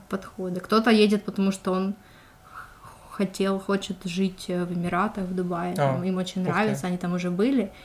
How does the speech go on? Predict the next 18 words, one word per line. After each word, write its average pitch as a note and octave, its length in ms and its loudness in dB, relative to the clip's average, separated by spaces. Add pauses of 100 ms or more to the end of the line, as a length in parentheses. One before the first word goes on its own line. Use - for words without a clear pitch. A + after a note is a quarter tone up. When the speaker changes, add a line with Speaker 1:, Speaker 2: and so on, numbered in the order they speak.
Speaker 1:
и F#3+ 60 0
они G3 180 6
Speaker 2:
Как - 540 -12
Speaker 1:
целенаправленно G#3 800 8
Speaker 2:
повод G3 80 6
такой. G3 120 4
Speaker 1:
едут, G3+ 260 2
да, F3+ 280 -2
Speaker 2:
Ну B3+ 120 0
да, F3 60 4
Speaker 1:
для C#3 60 6
Speaker 2:
работа D#3 220 6
Speaker 1:
того, - 180 8
Speaker 2:
в - 40 0
Speaker 1:
чтобы C#3 140 0
Speaker 2:
Дубае. G3+ 220 2
Speaker 1:
там F3+ 240 -2
быть. F3+ 180 -8